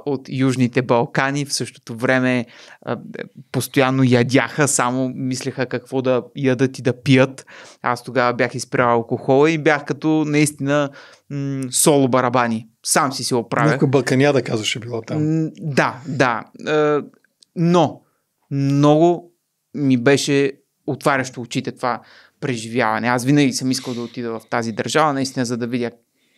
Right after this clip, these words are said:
Speaker 1: как в крайна сметка тя функционира. И забелязах няколко много отличителни неща. Наистина, а, едно чувство, което, да кажем, в България го няма, може би защото аз живея тук и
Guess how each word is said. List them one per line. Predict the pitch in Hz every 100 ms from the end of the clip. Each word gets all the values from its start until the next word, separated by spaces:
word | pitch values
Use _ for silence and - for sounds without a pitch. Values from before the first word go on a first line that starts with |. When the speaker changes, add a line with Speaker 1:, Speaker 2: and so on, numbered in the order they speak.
| _
Speaker 1:
как | 143 139
в | -
крайна | - 127 123
сметка | - 123 120 120
тя | 127 120
функционира. | - 117 - 123 120 120 110 - - - - - _
И | - 135 131 127 123 120 - _ _ _ _
забелязах | - 135 131 160 185 180
няколко | 175 165 170 175
много | 180 180
отличителни | 185 185 - 180 185 185
неща. | 180 165 - 185 175 - _
Наистина, | - 131 147 151 190 170 - _ _ _ _
а, | - 131 123 123 - _
едно | 147 131 160 190 _
чувство, | - 190 185 185
което, | - 160 165 175 151 _
да | 147 135
кажем, | 151 160 165
в | 139 127 - -
България | 120 131 120 143 156 147 127 - _ _ _ _
го | 120 135
няма, | 127 135 127 135
може | 185 226 214
би | 208
защото | 196 - 208 190
аз | 190
живея | 175 175 180 185 165
тук | 127 117 -
и | 123 123